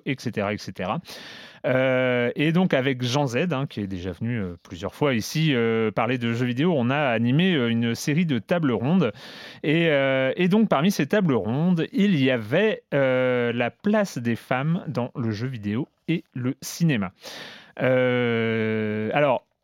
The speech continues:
c'est cette table ronde donc, que nous allons écouter. Euh, juste pour préciser, j'ai coupé à la fin de la table ronde les questions du public,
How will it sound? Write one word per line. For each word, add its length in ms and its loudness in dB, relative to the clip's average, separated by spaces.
c'est 200 -4
cette 460 -2
table 200 2
ronde 260 2
donc, 220 -2
que 60 -4
nous 280 2
allons 220 2
écouter. 800 0
Euh, 480 0
juste 260 0
pour 140 0
préciser, 640 0
j'ai 320 0
coupé 640 0
à 80 -4
la 140 0
fin 420 0
de 160 -4
la 80 -2
table 220 -4
ronde 480 -2
les 100 -4
questions 400 -2
du 100 -2
public, 540 -6